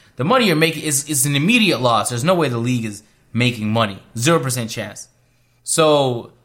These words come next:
the N B A, I guess, after three years is gonna have to make a decision depending on growth. I mean, I know this is the first year,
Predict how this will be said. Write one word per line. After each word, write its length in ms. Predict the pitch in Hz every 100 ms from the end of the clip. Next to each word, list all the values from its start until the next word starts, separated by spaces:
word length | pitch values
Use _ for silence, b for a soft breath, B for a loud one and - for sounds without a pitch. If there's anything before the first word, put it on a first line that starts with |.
| _ _
the 120 | -
N 140 | 254 240
B 160 | 226
A, 140 | 240 170
I 80 |
guess, 220 | 165 165 160
after 200 | 147 135
three 200 | 143 147
years 100 | 139
is 40 |
gonna 100 | 131
have 100 | 127
to 60 | 123
make 160 | 123
a 20 | 113
decision 400 | 110 147 123 113
depending 360 | 117 139 135
on 180 | 123 113
growth. 540 | 120 123 131 131 147 -
I 60 |
mean, 180 | 123 123
I 60 | 120
know 200 | 143 127
this 100 | 113
is 60 |
the 60 | 110
first 340 | - 117 107 113
year, 280 | 117 107